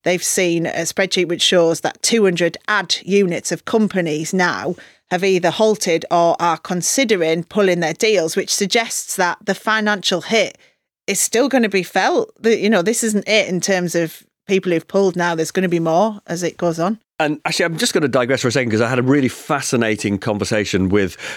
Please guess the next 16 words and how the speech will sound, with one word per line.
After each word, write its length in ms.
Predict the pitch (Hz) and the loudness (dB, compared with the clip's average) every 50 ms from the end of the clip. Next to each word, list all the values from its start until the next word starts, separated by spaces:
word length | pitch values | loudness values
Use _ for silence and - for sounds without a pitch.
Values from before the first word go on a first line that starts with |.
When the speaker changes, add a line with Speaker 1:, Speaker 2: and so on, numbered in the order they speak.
| - - _ - | -16 -18 _ -6
Speaker 2:
a 60 | 101 | -2
very 320 | 101 113 107 107 98 - - - | -2 0 0 -2 -4 -6 -12 -12
se-, 200 | - - - 131 | -4 -2 -2 -2
senior 500 | - - - 135 127 120 110 101 92 90 - - - - - _ _ - | 0 0 2 4 4 4 4 2 0 -2 -4 -8 -14 -16 -18 _ _ -4
sort 160 | - 110 98 | -2 0 2
of 40 | 92 | 2
business 280 | 107 98 104 95 - | 0 0 0 0 0
leader 220 | 107 101 98 90 90 | 2 2 2 2 0
just 180 | 85 90 - | -4 -4 -2
the 100 | - 98 | 0 0
other 240 | 92 87 95 92 98 - - 104 | 2 2 2 2 0 0 -4 -2
day 640 | 92 117 107 101 98 95 90 87 85 82 85 85 - - _ _ _ _ _ _ | -2 0 0 0 0 0 0 0 0 0 -2 -4 -6 -12 _ _ _ _ _ _
about 760 | - 117 113 98 - - 147 151 160 151 131 98 90 - - - - - | -4 -4 -4 -4 -4 -4 -2 -2 -2 -2 -2 -4 -6 -8 -12 -16 -12 -8
what 480 | 120 101 110 120 123 - - - _ _ | -2 0 2 2 2 2 0 -6 _ _
goes 460 | 127 120 117 113 110 104 104 90 92 | 0 2 4 4 4 2 2 0 0
wrong 640 | 95 104 123 127 120 104 92 85 82 82 85 82 | 0 2 2 2 2 2 2 0 0 -2 -4 -4